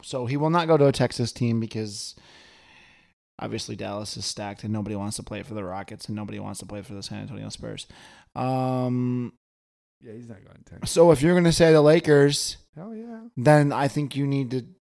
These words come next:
Speaker 1: we gotta go back to the trade right now. You take Russell Westbrook, Trae Young,
Speaker 2: Oh, yeah,
Speaker 1: and make the trade today.
Speaker 2: yeah, that could happen. That should happen. That should really be happening. Because you know what? 'Cause if Trae Young is, depending on his contract year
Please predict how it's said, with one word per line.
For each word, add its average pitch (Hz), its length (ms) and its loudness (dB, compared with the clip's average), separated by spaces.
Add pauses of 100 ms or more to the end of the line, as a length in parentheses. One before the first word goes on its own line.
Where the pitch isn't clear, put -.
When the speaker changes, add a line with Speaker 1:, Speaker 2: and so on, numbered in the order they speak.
(720)
Speaker 1:
we 135 80 -6
gotta 123 140 0
go 120 80 -2
back 117 200 -4
to - 60 -20
the 127 80 -4
trade 135 580 -6
right 123 240 -6
now. 127 220 -2
You 107 240 -4
take 117 420 -2 (200)
Russell 120 280 -6
Westbrook, 135 500 -2 (920)
Trae 143 220 2
Young, 127 400 2 (1080)
Speaker 2:
Oh, 110 100 -16
yeah, 131 160 -12
Speaker 1:
and 143 100 0
make 143 140 2
the 135 80 -6
trade 143 240 6
today. 120 380 -4 (100)
Speaker 2:
yeah, 131 140 -8
that 139 160 -8
could - 80 -18
happen. 110 320 -10 (100)
That 135 240 -8
should 156 200 -10
happen. 117 420 -10
That 117 180 -12
should 113 240 -20
really 123 140 -14
be 113 100 -16
happening. 104 380 -16
Because 117 260 -14
you 113 60 -20
know 117 80 -16
what? 139 280 -10 (320)
'Cause 117 280 -14
if 117 100 -20 (100)
Trae 165 240 -10
Young 143 300 -10
is, 104 260 -20 (300)
depending 147 320 -10
on 127 80 -10
his 113 180 -12
contract 117 680 -14
year 90 240 -18